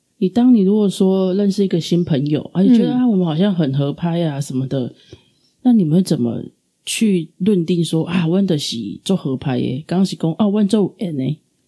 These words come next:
Speaker 1: 很有缘分？
Speaker 2: 你要
Speaker 1: 这个，这可能是一个，一个，一个说法啦。那如果我们从星座里面来去探讨的话，有几个部分可以提供给大家做参考。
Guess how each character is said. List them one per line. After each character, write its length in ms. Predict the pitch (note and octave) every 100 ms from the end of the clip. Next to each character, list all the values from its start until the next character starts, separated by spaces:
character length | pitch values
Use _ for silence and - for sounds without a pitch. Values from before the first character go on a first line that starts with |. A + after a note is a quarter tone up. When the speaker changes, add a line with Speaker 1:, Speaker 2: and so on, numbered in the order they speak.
| _ _ _
Speaker 1:
很 180 | F#3
有 140 | A3 F3+
缘 240 | C#3+ D3
分？ 340 | D#3 E3+ G#2+ - - _ _ _ -
Speaker 2:
你 100 | G3+
要 140 | B3
Speaker 1:
这 60 | A3
个， 100 | D#3+ - -
这 120 | C4
可 100 | A#3+
能 160 | E3+ D#3+
是 300 | G#3+ G#3 -
一 80 | A3+
个， 180 | A3 -
一 40 |
个， 120 | G3+ -
一 80 | A#3+
个 140 | G#3 E3+
说 200 | - E3
法 200 | - -
啦。 160 | - - _ _ _ _
那 200 | C4 A#3
如 120 | F#3+
果 180 | G3+ G#3 -
我 80 | D#3
们 180 | D#3
从 220 | D3+ E3+ E3+
星 260 | - G#3+
座 240 | G#3 G#3+ F3
里 120 | C#3
面 280 | D#3+ F3 D3+
来 200 | C#3+ D3
去 140 | F#3
探 180 | F#3 F3+
讨 140 | D3+
的 120 | - B2+
话， 240 | D3+ C3 - _ - - _ _
有 120 | F#3
几 140 | G3 -
个 140 | D#3+
部 180 | - F#3+
分 180 | F#3+ F3+
可 100 | D3+
以 40 |
提 140 | -
供 180 | F3 F#3
给 100 | F3
大 180 | C#3 D3
家 140 | D3+
做 200 | D3+ D#3+
参 260 | C#3+ - C#3+
考。 340 | C3+ - -